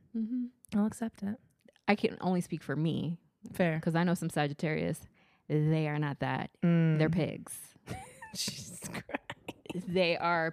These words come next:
Speaker 1: pigs. They are wolves, hyenas even.
Speaker 2: Ooh, hyenas. I could see that.
Speaker 1: Mm-hmm.
Speaker 2: All right. Well, I'm the dead little lizard in the middle of the air-conditioned apartment, and I'll take it.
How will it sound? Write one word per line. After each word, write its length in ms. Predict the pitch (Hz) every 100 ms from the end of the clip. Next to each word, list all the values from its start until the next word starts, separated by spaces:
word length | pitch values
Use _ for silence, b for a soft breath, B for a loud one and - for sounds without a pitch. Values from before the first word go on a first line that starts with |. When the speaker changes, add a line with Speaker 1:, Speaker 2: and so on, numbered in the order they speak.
| -
Speaker 1:
pigs. 520 | - 277 277 254 226
They 420 | 202 185 185 185 180
are 480 | - 165 160 160 160
wolves, 640 | 175 214 214 208 202 196 214
hyenas 680 | 233 254 277 226 156 160
even. 460 | 165 160 147 156 190 -
Speaker 2:
Ooh, 160 | 302
hyenas. 540 | 311 254 233 269 160 151
I 80 | 170
could 160 | 262
see 140 | - 160
that. 360 | 139 151 - B B B -
Speaker 1:
Mm-hmm. 440 | 214 214 208 226 226
Speaker 2:
All 80 | 285
right. 260 | 247 240 190
Well, 280 | 208 208 -
I'm 140 | 214
the 60 | 254
dead 200 | 185 185
little 200 | 185 185
lizard 360 | 185 185 185
in 100 | 180
the 60 | 180
middle 220 | 180 185
of 80 | 180
the 260 | 175 175 -
air-conditioned 520 | - 185 196 196 196 196
apartment, 480 | 196 233 170 170 -
and 80 | 175
I'll 100 | 196
take 280 | - 175 190
it. 220 | 117 -